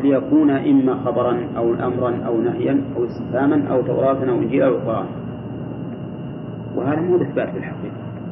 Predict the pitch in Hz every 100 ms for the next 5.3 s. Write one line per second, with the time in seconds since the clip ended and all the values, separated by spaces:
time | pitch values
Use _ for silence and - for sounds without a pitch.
0 | - - - - - - - - - -
1 | 135 160 156 165 - - - - - -
2 | 135 143 139 135 156 147 131 - 143 120
3 | - - - - - - - - - 190
4 | 185 175 165 151 151 147 147 139 135 123
5 | 120 117